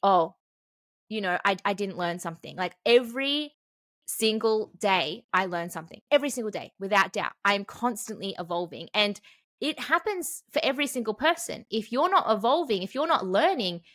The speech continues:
it's purely because you're not extracting the lessons out of life. Every single day, there are messages and there are challenges and there are new integrations for you. You just have to be so open to it. And it's not just learning as in,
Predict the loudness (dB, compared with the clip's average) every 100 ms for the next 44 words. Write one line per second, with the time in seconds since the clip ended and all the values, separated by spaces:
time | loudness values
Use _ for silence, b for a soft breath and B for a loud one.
0 | b -8 -4 -2 -2 -2 0 0 0 0
1 | -2 -4 -10 -12 -4 -2 -2 -6 -10 -8
2 | -10 -16 _ _ _ -4 -2 2 0 0
3 | -4 -6 -8 -2 0 0 -4 -8 -8 -8
4 | -10 -20 _ _ _ _ -2 -2 2 0
5 | 2 0 0 0 0 0 -2 -6 _ _
6 | _ 0 2 4 0 -2 -4 -6 -6 -6
7 | -8 -16 _ -6 -2 -2 -4 -4 -4 -4
8 | -6 -4 -6 -4 -2 0 0 -2 -4 -4
9 | -4 -2 -2 -2 -6 -4 -2 -2 -2 -4
10 | -4 -8 B -6 -2 2 2 0 -6 -6
11 | -4 -4 -4 -4 4 6 8 6 4 4
12 | 2 2 -6 -6 -6 -6 -10 _ _ _
13 | _ _ 0 0 2 2 2 0 -2 2
14 | 4 4 4 2 2 0 0